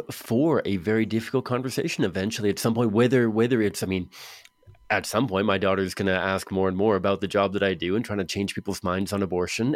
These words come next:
And, "Well, why are, why are they holding that worldview in the first place?" And she's not gonna phrase it that way, but, um, things like that. And I, I feel like this frames it so well as a launching pad for those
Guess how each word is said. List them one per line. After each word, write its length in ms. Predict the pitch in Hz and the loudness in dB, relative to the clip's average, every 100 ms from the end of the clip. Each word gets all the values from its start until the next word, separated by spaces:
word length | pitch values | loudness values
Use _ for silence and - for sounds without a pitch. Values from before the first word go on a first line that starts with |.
| - | -2
And, 240 | 95 95 | -2 0
"Well, 160 | 95 90 | 0 2
why 220 | 90 92 | 2 2
are, 160 | 101 - - - - | 2 -2 -10 -12 -2
why 160 | 104 117 | 4 6
are 80 | 123 | 6
they 320 | 120 113 113 - - | 4 4 2 -4 -2
holding 300 | 123 127 120 | 4 6 6
that 120 | 117 | 4
worldview 360 | 117 123 113 135 | 6 4 4 4
in 40 | |
the 60 | 135 | 4
first 260 | 202 - | 2 2
place?" 300 | - 90 90 | 0 0 0
And 200 | 120 104 95 | 0 0 -2
she's 160 | 104 - | -8 -4
not 180 | 101 87 | -4 -4
gonna 120 | 92 | -8
phrase 280 | - 92 87 | -2 -2 0
it 60 | 90 | 0
that 180 | 110 | 2
way, 180 | 87 101 | 4 2
but, 300 | 156 123 107 - - - | 4 4 2 -6 -12 -2
um, 480 | 117 113 107 98 90 - - - _ | 2 4 4 2 -4 -12 -20 -20 _
things 300 | - 214 180 | -2 0 2
like 180 | 131 92 | 0 2
that. 220 | 101 151 | 0 0
And 120 | 147 | 0
I, 120 | 113 101 _ - | 0 -2 _ -4
I 100 | 113 | -2
feel 240 | - 285 | 0 -2
like 180 | 311 151 113 | -2 -6 -2
this 260 | 143 139 | 0 0
frames 320 | - 127 135 117 | 0 0 0 -2
it 120 | - | -6
so 200 | 117 101 | -2 -2
well 440 | 87 120 151 117 - | 0 2 2 2 0
as 380 | 110 113 113 95 | -2 0 0 -2
a 60 | 107 | -4
launching 580 | 92 95 104 120 127 113 | -2 0 0 0 -2 -4
pad 480 | - - 101 95 90 | -4 -4 -2 -2 -6
for 440 | - - 107 107 | -8 0 2 2
those 340 | 101 95 92 | 2 2 2